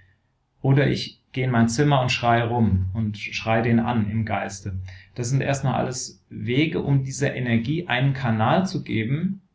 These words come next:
der nicht zerstörerisch ist. Weil wenn ich den, äh, wenn ich meinen Chef anschreie, mit der Wut, die eigentlich zu meinem Vater gehört, dann habe ich vielleicht am nächsten Tag keinen Job.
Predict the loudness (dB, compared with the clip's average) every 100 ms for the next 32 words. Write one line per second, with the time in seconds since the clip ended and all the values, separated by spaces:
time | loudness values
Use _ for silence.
0 | _ _ -6 -2 2 2 0 -4 -2 0
1 | 0 -2 -6 -8 -2 0 0 -2 -4 -4
2 | -4 -4 -2 0 0 0 0 -2 0 0
3 | 0 2 2 0 -4 -8 _ _ _ _
4 | _ _ _ -2 0 2 2 0 0 4
5 | 6 6 4 4 6 6 4 4 2 0
6 | 2 2 2 -2 -4 -4 -4 -4 -4 0
7 | 0 0 -4 -4 -4 -4 -6